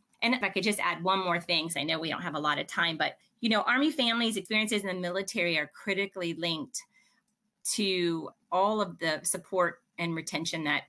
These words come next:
as I mentioned before. So even though our Army offers attractive benefits, and young people today just aren't motivated by benefits alone. And so I just wanna throw out a couple key research points that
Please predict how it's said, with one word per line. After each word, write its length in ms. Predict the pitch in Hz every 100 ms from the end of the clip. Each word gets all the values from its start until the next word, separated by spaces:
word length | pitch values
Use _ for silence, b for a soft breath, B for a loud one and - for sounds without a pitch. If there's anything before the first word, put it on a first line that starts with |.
| -
as 160 | 156
I 80 | 147
mentioned 320 | 147 143 156
before. 400 | 139 143 147 147
So 400 | - 214 190 185 B B B -
even 240 | 214 233
though 60 | 214
our 160 | 185
Army 340 | - 196 196 -
offers 560 | 160 160 170 190 185 165
attractive 500 | 147 - 147 - 139
benefits, 720 | 185 185 202 180 - - - b b b _
and 180 | 170 170
young 160 | 175
people 280 | 170 196 175
today 520 | 175 170 156 151 151 -
just 220 | 190 185
aren't 180 | 190 196
motivated 520 | 180 196 175 156 147
by 140 | 143 143
benefits 460 | 151 151 147 143
alone. 440 | 147 151 147 143 139
And 140 | 160
so 120 | 175
I 100 | 156
just 160 | 175 175
wanna 140 | 165
throw 100 | 170
out 80 | 160
a 40 |
couple 440 | - 180 175 170 - -
key 320 | - 175 156
research 420 | 165 170 156 -
points 320 | _ 160 147 147
that 160 | 120